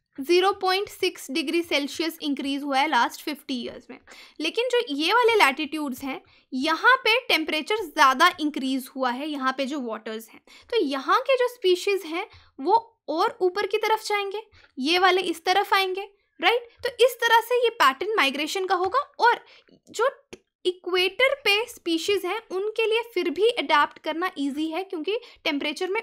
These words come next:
उतना कंपैरेटिवली फ़र्क नहीं आया जितना कि ट्रॉपिक्स में आया है। ये स्टडी ये चीज़ बोल रही है। अ, tropical species have to move further to remain there in their thermal niche, क्योंकि सबका एक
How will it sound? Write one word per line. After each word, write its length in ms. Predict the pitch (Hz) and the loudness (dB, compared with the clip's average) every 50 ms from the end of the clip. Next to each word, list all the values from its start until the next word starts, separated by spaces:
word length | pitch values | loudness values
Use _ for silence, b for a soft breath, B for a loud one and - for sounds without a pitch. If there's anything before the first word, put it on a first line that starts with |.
| - - | -6 -6
उतना 360 | 311 320 - - - 370 415 466 - | -10 -10 -8 -6 -2 -2 -2 0 0
कंपैरेटिवली 680 | 359 294 285 - 277 269 269 359 381 392 381 330 330 381 381 | -4 -2 2 4 4 4 4 2 -2 -2 -4 -2 0 -2 0
फ़र्क 300 | 381 330 302 320 311 330 | 0 -2 -2 -2 -4 -6
नहीं 200 | 311 302 294 277 | -8 -6 -4 -2
आया 220 | 269 262 277 370 440 - | 0 0 0 0 -2 -4
जितना 280 | 311 - - 262 254 269 | -10 -8 -6 -6 -6 -4
कि 140 | - - 508 - B B B _ - - | -2 -4 -4 -4 B B B _ -4 4
ट्रॉपिक्स 460 | 359 330 320 320 339 - - - 320 | 6 6 6 6 2 -4 -4 -6 -4
में 100 | 294 277 | -2 0
आया 200 | 247 233 233 247 | 0 0 0 -2
है। 200 | 254 285 370 415 B B B B 285 | -4 -4 -6 -6 B B B B -4
ये 140 | 285 311 | -4 -4
स्टडी 320 | 311 - - 262 - 359 403 539 | -4 -4 -4 -4 -2 -2 -2 -2
ये 100 | 320 285 | -4 -6
चीज़ 280 | 277 - 294 285 247 269 | -4 -4 -6 -6 -6 -6
बोल 200 | 233 262 247 240 | -6 -4 -4 -4
रही 200 | 247 240 247 247 | -6 -8 -8 -6
है। 160 | 254 339 - - b b b b b b b - | -6 -6 -8 -8 b b b b b b b -2
अ, 80 | 269 269 269 269 262 _ _ - | 2 2 2 2 0 _ _ -2
tropical 420 | 349 320 320 - 427 - 466 453 | -2 -2 0 0 0 0 0 0
species 400 | 453 - 359 349 - 392 403 381 | 0 0 -2 -2 0 -2 -4 -4
have 220 | 320 302 277 269 | 0 -2 -2 0
to 100 | - 349 | -2 -6
move 220 | 311 330 381 381 392 - | -4 -4 -4 -6 -6 -8
further 380 | - 349 349 370 381 339 403 370 - - - - | 2 4 4 4 4 2 0 0 0 -2 -6 -6
to 80 | 339 | -4
remain 340 | 320 302 277 277 277 302 370 381 | -4 -4 -4 -4 -4 -2 -4 -4
there 200 | 349 302 302 370 - - | -2 -2 -2 -2 -2 -4
in 120 | 294 285 269 | -6 -4 -2
their 140 | 381 480 - _ | -4 -4 -6 _
thermal 400 | - 294 277 254 247 254 285 311 302 | -10 -8 -6 -6 -4 -4 -4 -2 -2
niche, 280 | 262 254 247 - - - | -2 -4 -4 -6 -12 -14
क्योंकि 240 | - 349 381 427 466 | -10 -10 -8 -8 -6
सबका 320 | 453 370 - - - 392 | -6 -6 -8 -6 -4 -6
एक 140 | 415 440 440 | -6 -6 -8